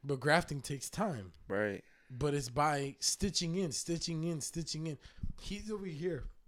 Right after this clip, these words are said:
Speaker 1: Excuse me. He's over here with a needle. Stitching you in. Oh, God, that hurt. Oh, yeah, yeah. You wanna be part of it, right? Okay. <laughs>
Speaker 2: Right.
Speaker 1: My grace is sufficient.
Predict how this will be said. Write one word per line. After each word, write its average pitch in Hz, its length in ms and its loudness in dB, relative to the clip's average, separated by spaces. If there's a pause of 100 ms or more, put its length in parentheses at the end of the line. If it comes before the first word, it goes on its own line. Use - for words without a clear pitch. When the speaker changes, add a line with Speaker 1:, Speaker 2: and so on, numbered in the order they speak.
(480)
Speaker 1:
Excuse 113 240 -4
me. 90 80 -10 (400)
He's 180 120 2
over 185 120 2
here 175 100 2
with 147 120 0
a 123 40 -4
needle. 127 340 -6 (1700)
Stitching 156 460 -6
you 131 160 -6
in. 123 140 -8 (460)
Oh, 135 200 0
God, 113 220 -8
that 113 100 -10
hurt. 101 240 -12
Oh, 131 160 -6 (100)
yeah, 120 120 -4 (180)
yeah. 123 80 -6 (560)
You 120 100 -2
wanna 139 140 0
be 120 40 -2
part 120 220 0
of 104 100 -2
it, 95 40 -4
right? 101 180 -4 (160)
Okay. 92 220 -12 (380)
<laughs> 247 380 -4
Speaker 2:
Right. 117 400 4 (720)
Speaker 1:
My 131 140 6
grace 135 280 4
is 139 60 2
sufficient. - 640 0